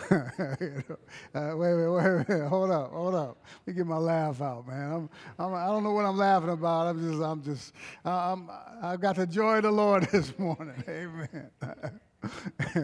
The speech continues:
Okay, empowered. We'll, we'll start there. Okay, empowered, anointed, accepted, and approved, not average, not mediocre, holy, flawless, without blemish,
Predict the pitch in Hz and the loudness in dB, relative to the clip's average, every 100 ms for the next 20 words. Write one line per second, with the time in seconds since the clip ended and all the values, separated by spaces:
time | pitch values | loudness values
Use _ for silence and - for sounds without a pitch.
0 | 131 - 131 165 156 139 135 - 151 147 | -4 -8 -10 -8 -6 -4 -6 -10 -10 -10
1 | 123 - 165 160 151 123 120 127 151 151 | -10 -8 -4 -2 -4 -6 -10 -12 -8 -6
2 | 147 - - - 143 143 127 - 147 135 | -6 -10 -20 -10 -4 -4 -4 -4 -4 -4
3 | 120 123 117 127 123 139 151 170 208 202 | -6 -8 -8 -8 -6 -4 -4 4 8 8
4 | 202 151 110 - - - - - - 156 | 6 4 -4 -16 -20 -20 -20 -10 -4 -2
5 | 165 196 214 214 180 135 - - - 147 | 0 4 4 4 2 -2 -8 -20 -10 -8
6 | 147 - 214 214 220 208 185 165 143 - | -6 -2 0 2 0 0 0 -2 -4 -4
7 | 240 240 233 214 - - _ _ 151 170 | -2 -2 -2 -4 -10 -20 _ _ -6 -2
8 | 170 175 208 220 196 196 185 - - 160 | -4 -2 0 2 2 0 -2 -6 -16 -6
9 | 175 202 190 175 170 160 190 190 - 180 | 0 0 0 0 2 2 2 0 -2 0
10 | 180 180 _ - - 196 202 208 202 190 | 0 -4 _ -12 -4 0 2 2 2 -2
11 | - - 170 175 180 180 180 165 - - | -12 -14 -4 0 2 2 0 -4 -8 -14
12 | 156 147 143 170 175 160 160 170 170 160 | -8 -6 0 2 2 0 -4 -4 -4 -6